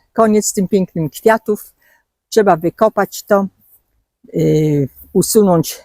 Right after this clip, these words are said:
te niepotrzebne, te kwiaty, liście na kompostownik, natomiast korzenie przechowamy w piwnicy.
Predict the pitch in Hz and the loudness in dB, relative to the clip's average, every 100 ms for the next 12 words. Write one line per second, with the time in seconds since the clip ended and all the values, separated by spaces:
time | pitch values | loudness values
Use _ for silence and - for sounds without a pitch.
0 | _ 196 190 180 - 175 - 180 170 165 | _ 2 2 2 0 -4 0 0 0 -2
1 | 165 - _ _ _ 165 - - 175 214 | -4 -8 _ _ _ 0 0 0 2 2
2 | 208 165 185 - - 175 165 160 175 185 | 0 0 0 -2 -2 -2 -2 -4 -2 -4
3 | - 359 233 180 - _ _ 185 214 269 | 0 0 0 -2 -6 _ _ -4 -2 -2
4 | 269 220 185 - - 175 170 180 175 180 | -2 -2 -2 -6 -6 -4 -2 -2 0 -4
5 | - _ _ _ - 233 - 147 151 156 | -6 _ _ _ -2 0 0 -2 -2 -2
6 | 139 - 135 139 123 - 110 | -4 -10 -8 -4 -4 -6 -12